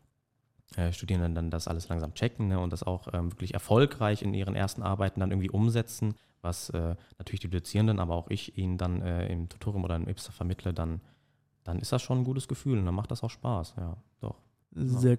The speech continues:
Speaker 2: cool. Hast du spontan deine beste und deine schlechteste Story aus einem, äh, aus einem Tutorium?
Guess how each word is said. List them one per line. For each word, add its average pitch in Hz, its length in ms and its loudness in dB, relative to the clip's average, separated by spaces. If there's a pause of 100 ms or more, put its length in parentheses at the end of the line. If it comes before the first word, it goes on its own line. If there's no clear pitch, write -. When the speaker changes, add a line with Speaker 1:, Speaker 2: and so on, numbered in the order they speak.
Speaker 2:
cool. 120 180 6
Hast 147 240 4
du 190 260 6
spontan 147 720 4
deine 135 320 6
beste 143 320 2
und 143 100 4
deine 127 200 6
schlechteste 151 800 4 (1000)
Story 151 520 8
aus 135 220 4
einem, 139 120 4
äh, 139 480 2
aus - 120 2
einem 135 100 0
Tutorium? 160 540 4